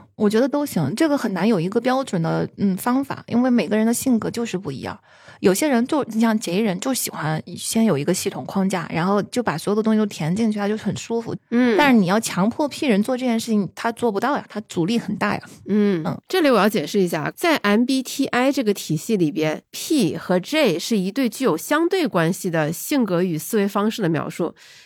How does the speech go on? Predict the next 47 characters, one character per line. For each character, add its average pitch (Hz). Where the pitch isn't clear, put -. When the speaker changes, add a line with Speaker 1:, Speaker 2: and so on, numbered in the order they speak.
Speaker 2:
P 302
指 185
的 160
是 202
perceiving， 233
也 175
就 247
是 262
感 143
知； 190
J 254
是 185
judging， 240
也 -
就 208
是 180
判 226
断。 208
简 214
单 269
来 339
说 214
啊， 156
思 -
维 254
比 240
较 165
P -
的 196
人， 151
我 180
们 214
简 185
称 214
为 180
P 247
人， 156
比 180
较 196
随 175
性， 214
比 165
较 151
天 247
马 214
行 156
空。 190